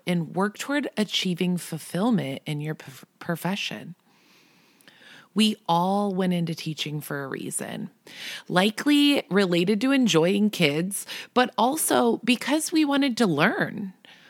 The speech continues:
or make a change or maybe even improve the system of education. Often, our professional goals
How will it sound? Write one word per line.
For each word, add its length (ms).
or 540
make 320
a 60
change 880
or 260
maybe 320
even 420
improve 800
the 100
system 640
of 160
education. 880
Often, 600
our 140
professional 680
goals 480